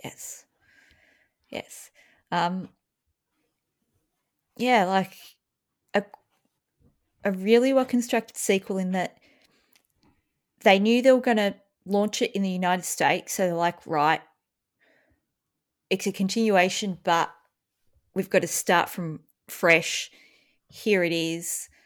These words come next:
And using the aspect ratio well of that box with the narration and then opening it up.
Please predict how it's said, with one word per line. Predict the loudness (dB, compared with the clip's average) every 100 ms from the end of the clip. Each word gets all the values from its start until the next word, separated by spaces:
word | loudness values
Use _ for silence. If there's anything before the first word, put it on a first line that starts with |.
| _ _ _ _ _ _ _ _ _ _ _ _
And | -2 -2 -2 -8 -14 _ _ _ _ _ _ _ _ _ _ _ -20 -20 -14
using | -2 0 0 2
the | 4
aspect | 4 2 -2 -4 -6 _ _
ratio | 0 2 2 2
well | 4 2
of | 0 0
that | -2 0
box | 0 0 -2 -4
with | -4 -4
the | -4
narration | -4 -2 0 0 0 -4 -4 -4
and | -2 -2 0
then | 0 0 -4 0
opening | 4 4 0 -10 -10
it | -6
up. | -6 -6 -10